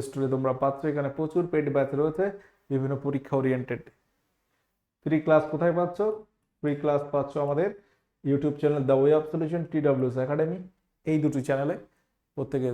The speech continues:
সাবস্ক্রাইব করে রাখো, পাশে থাকো। ওকে, আজকের সেশন এখানে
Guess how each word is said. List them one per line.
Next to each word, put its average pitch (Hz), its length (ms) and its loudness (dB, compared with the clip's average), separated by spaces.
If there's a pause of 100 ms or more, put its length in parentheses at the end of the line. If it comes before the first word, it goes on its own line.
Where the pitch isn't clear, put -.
(100)
সাবস্ক্রাইব 151 420 0
করে 160 180 6
রাখো, 160 160 2 (560)
পাশে 127 280 -2
থাকো। 113 180 -8 (920)
ওকে, 131 160 -4 (640)
আজকের 196 320 2
সেশন 180 300 0
এখানে 151 180 -2